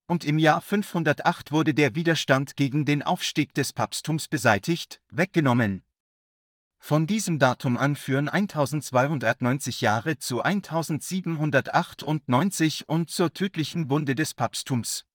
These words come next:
Dreizehnhundertfünfunddreißig Tage führen zur ersten Enttäuschung und zum Beginn der Zeit des Harrens ganz am Ende des Jahres achtzehnhundertdreiundvierzig.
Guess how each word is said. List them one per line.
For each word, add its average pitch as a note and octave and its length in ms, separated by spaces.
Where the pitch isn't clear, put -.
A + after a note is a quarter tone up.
Dreizehnhundertfünfunddreißig C#3 1600
Tage A#2+ 340
führen D#3 380
zur D3 180
ersten E3 380
Enttäuschung E3 640
und F#3+ 240
zum D#3+ 240
Beginn E3 320
der D#3+ 200
Zeit F#3 340
des - 180
Harrens D3+ 380
ganz D3 320
am D3 180
Ende F#3 300
des C3 220
Jahres B2 380
achtzehnhundertdreiundvierzig. D#3 1900